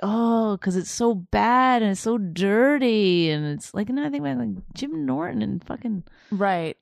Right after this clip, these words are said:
Speaker 1: Patrice. What were they? <laughs> You know what I mean?
Speaker 2: Yeah.
Speaker 1: Well, if I wanna hang with the guys.
Speaker 2: If I hang
Speaker 1: And
Speaker 2: with the
Speaker 1: it's so
Speaker 2: guys.
Speaker 1: tame when you watch it now. It's like,
Speaker 2: Oh,
Speaker 1: it's
Speaker 2: that's infuriating.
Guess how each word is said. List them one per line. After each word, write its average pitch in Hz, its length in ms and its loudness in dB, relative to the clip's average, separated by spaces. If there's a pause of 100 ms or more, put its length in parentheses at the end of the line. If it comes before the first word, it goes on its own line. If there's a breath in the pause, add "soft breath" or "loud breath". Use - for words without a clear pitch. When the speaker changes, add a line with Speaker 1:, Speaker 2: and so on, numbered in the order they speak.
(120)
Speaker 1:
Patrice. 285 560 0
What - 120 -2
were - 60 0
they? - 200 0
<laughs> - 20 -6
You 196 240 4
know 240 60 2
what - 80 2
I 262 80 2
mean? 220 100 6
Speaker 2:
Yeah. 185 360 2 (360 loud breath)
Speaker 1:
Well, 185 80 -2
if 170 60 -2
I 175 40 2
wanna 165 240 -2
hang 185 320 0
with 175 160 -4
the - 100 -8
guys. 95 520 -6
Speaker 2:
If - 60 -4
I - 20 4
hang 285 100 6 (140)
Speaker 1:
And 311 100 6
Speaker 2:
with 294 60 2
the 254 60 4
Speaker 1:
it's 147 240 -2
so 262 160 8
Speaker 2:
guys. 247 100 4
Speaker 1:
tame 233 480 2
when 160 140 0
you 156 80 0
watch 160 280 2
it 156 120 -2
now. 143 320 0
It's - 260 -4
like, 147 480 -4 (800 soft breath)
Speaker 2:
Oh, 143 320 -14 (100)
Speaker 1:
it's 165 140 -10
Speaker 2:
that's 165 180 -10
infuriating. 107 840 -12